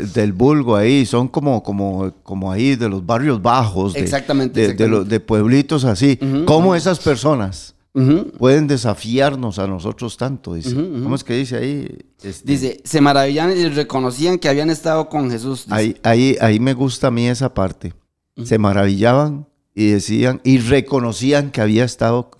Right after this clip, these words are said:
Speaker 1: que habían estado con Jesús.
Speaker 2: Ujú, ujú.
Speaker 1: Porque, Andrés, solo las personas que están con Jesús pueden actuar como Jesús.
Speaker 2: Ujú.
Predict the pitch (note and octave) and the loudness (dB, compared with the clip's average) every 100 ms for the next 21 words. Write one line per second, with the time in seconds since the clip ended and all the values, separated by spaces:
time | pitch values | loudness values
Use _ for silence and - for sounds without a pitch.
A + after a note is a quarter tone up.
0 | - G2+ G2 G#2 A2 - G2+ G#2 A2 G#2 | -8 -4 -2 -2 -4 -4 -4 -4 -8 -8
1 | F2 D#2 F#2+ _ _ B2 C3 D#3+ E3 C#3 | -8 -8 -12 _ _ -4 -2 -2 -2 2
2 | D#3+ E3 F#3 F3 E3 D3 A2+ - _ - | 2 2 0 0 2 0 0 -8 _ -18
3 | - - D3 E3 F3 E3+ - E3 D3+ D3+ | -10 2 4 4 2 0 -2 -2 0 0
4 | G#2+ - F#2 - A#2 - D3 C3+ B2 A#2 | 0 -2 -6 -2 -4 -2 -4 -2 -2 -4
5 | C3+ - _ _ _ _ _ _ _ _ | -8 -12 _ _ _ _ _ _ _ _
6 | _ _ _ _ _ _ _ _ _ _ | _ _ _ _ _ _ _ _ _ _
7 | _ - A#2 B2+ C3+ D3 D3+ D3 _ _ | _ 0 4 6 4 2 -6 -12 _ _
8 | _ - G#2+ - A2 A2 A#2 - _ _ | _ -6 -6 -2 2 2 2 -6 _ _
9 | _ _ - G2+ F2+ F2+ - F2+ - - | _ _ -4 -2 0 -2 -6 -12 -16 -20
10 | _ _ _ B2+ A#2+ A#2 | _ _ _ -6 -6 -8